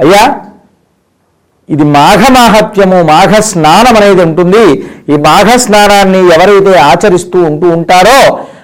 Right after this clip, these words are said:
అలాంటి వారికి చక్కగా మాఘ ఫలితం అనేటువంటిది వస్తూ ఉంది. మాఘ స్నానం చేయడం వల్ల ఎన్నో పాపాలన్నీ కూడా పరిహారం అయిపోతూ ఉంటాయి నాయనా,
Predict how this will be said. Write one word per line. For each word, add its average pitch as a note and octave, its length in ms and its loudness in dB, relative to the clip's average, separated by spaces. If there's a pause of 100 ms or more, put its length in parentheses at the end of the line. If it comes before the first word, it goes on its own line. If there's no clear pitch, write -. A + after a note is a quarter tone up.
(100)
అలాంటి G3+ 460 0
వారికి A3+ 720 0
చక్కగా D#3 1000 -2 (200)
మాఘ D3+ 520 0
ఫలితం F3+ 380 0
అనేటువంటిది C#3+ 840 -4 (320)
వస్తూ A2+ 320 -6
ఉంది. C3+ 460 -4 (240)
మాఘ C3 340 -2
స్నానం D#3 580 -2 (120)
చేయడం D3+ 360 -2
వల్ల C3+ 420 0 (340)
ఎన్నో A3 600 0
పాపాలన్నీ F3+ 680 -2
కూడా C#3+ 240 0
పరిహారం C#3 560 -2
అయిపోతూ C3 400 -6
ఉంటాయి A#2+ 420 -4
నాయనా, B2+ 680 0